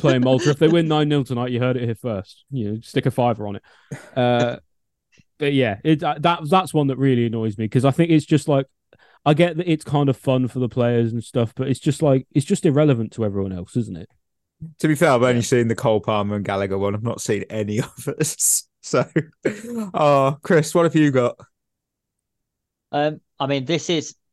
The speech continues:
Speaker 3: this is specifically about international football this time, but you could apply it to most competitions that have a group.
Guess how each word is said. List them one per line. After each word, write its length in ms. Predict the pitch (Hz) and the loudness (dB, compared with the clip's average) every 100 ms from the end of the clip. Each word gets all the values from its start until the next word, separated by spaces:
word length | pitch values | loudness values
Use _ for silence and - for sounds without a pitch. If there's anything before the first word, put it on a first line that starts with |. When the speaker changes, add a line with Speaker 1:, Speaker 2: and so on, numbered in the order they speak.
| - | -4
Speaker 3:
this 180 | 135 160 | -4 -2
is 160 | 151 | -6
specifically 540 | - 127 - 135 - 113 | -2 -2 -2 -4 -4 -4
about 380 | 104 110 110 - _ _ | 0 -2 -2 -10 _ _
international 400 | 123 110 110 104 | -10 -8 -8 -10
football 280 | 110 120 110 | -10 -2 0
this 220 | 107 104 | 0 -2
time, 240 | - 95 92 | -2 -2 -2
but 100 | 107 | -6
you 120 | 110 | -6
could 180 | - 120 | -2 -2
apply 280 | 110 107 104 | 0 0 -2
it 100 | - | -2
to 80 | 107 | -4
most 260 | 107 107 | -2 -2
competitions 640 | - 92 95 - 98 98 92 | -6 -12 -10 -10 -10 -8 -6
that 100 | 92 | -4
have 160 | 98 | -6
a 40 | 98 | -6
group. 440 | - 104 95 - | -4 -4 -4 -8